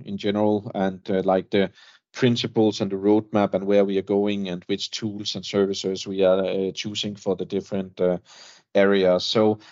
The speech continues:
what I usually do, and especially when we have new tools, I do, uh, uh, participate in, for example, vendor worksh-, workshops, seeing the tool. I also, uh,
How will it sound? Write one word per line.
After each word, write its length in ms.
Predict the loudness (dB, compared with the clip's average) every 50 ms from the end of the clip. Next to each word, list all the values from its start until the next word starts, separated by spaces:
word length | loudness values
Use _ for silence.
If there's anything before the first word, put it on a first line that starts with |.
| -20 -20 _ _
what 200 | 2 2 4 6
I 200 | 6 6 4 4
usually 680 | 2 0 -2 -6 -6 -4 -4 -4 -4 -4 -4 -4 -4 -2
do, 320 | -2 -4 -2 -2 -2 -2
and 100 | -4 -6
especially 440 | -8 -6 -4 -4 -4 -4 -4 -4 -2
when 180 | -2 -2 -2
we 140 | -2 -2 -4
have 320 | -2 0 0 0 0 0 -4
new 160 | -10 -8 -8
tools, 420 | -10 -12 -12 -12 -10 -10 -12 -12 -10
I 160 | -6 -4 -4 -4
do, 500 | -4 _ _ -2 0 2 2 2 2 0 -4 -8
uh, 40 | -2
uh, 600 | 2 4 4 6 4 4 2 0 -2 -2 -2 -2 -4
participate 800 | -6 -8 -10 -6 -6 -6 -4 -6 -6 -2 0 0 0 -2 -4
in, 140 | -10 -16 -12
for 140 | -8 -6 -6
example, 440 | -6 -2 -2 -2 -2 -2 -4 -6 -6
vendor 300 | -4 -4 -2 -2 -2 0
worksh-, 460 | 0 -2 -2 -2 -4 -6 -8 -8 -8
workshops, 680 | -4 -4 -4 -2 -2 0 2 4 4 2 0 -4 -14 -14 -16 -20 -20 -12 -8
seeing 360 | -6 -4 0 0 0 0 0
the 100 | -2 -4
tool. 460 | -4 -2 0 2 2 4 4 2 2 4
I 120 | 4 4
also, 580 | 4 4 4 2 0 0 2 2 2 0 -2 -6
uh, 320 | -10 -10 -4 0 0 0